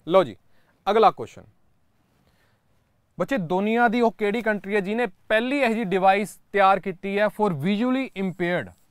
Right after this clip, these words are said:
ਨੇਤਰਹੀਣਾਂ ਲਈ ਬੱਚੇ ਡਿਵਾਈਸ ਤਿਆਰ ਕਰਨ ਵਾਲੀ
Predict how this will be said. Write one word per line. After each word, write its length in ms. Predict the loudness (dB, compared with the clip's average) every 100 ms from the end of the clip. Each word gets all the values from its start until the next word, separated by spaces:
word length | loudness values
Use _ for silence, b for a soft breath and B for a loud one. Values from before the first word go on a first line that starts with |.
| _ _ -20 -20 _ _ _ _ _ -20 _ _ _ _ _ _ _ _ -4
ਨੇਤਰਹੀਣਾਂ 720 | -2 0 0 -2 -2 -2 -2
ਲਈ 100 | -2
ਬੱਚੇ 200 | -2 -4
ਡਿਵਾਈਸ 420 | -2 0 0 0
ਤਿਆਰ 280 | -2 -2 -2
ਕਰਨ 320 | -2 -2 0
ਵਾਲੀ 300 | 0 -2 -4